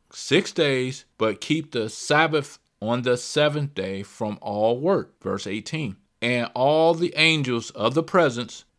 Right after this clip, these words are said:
and all the angels of the, uh, sanctification, these two great classes, he hath bidden us to keep the Sabbath with him in heaven and on earth." Okay, so he's telling the Sabbath day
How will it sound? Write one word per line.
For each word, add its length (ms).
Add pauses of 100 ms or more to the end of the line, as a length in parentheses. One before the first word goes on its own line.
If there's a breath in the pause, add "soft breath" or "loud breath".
and 180
all 500
the 220
angels 420
of 180
the, 360 (100)
uh, 280
sanctification, 960 (120)
these 440
two 240
great 400
classes, 680
he 240
hath 480
bidden 360
us 280
to 140
keep 380
the 100
Sabbath 500 (140)
with 260
him 400 (100)
in 240
heaven 540 (420)
and 400
on 360 (180)
earth." 320 (220)
Okay, 420
so 200
he's 140
telling 400
the 100
Sabbath 440
day 360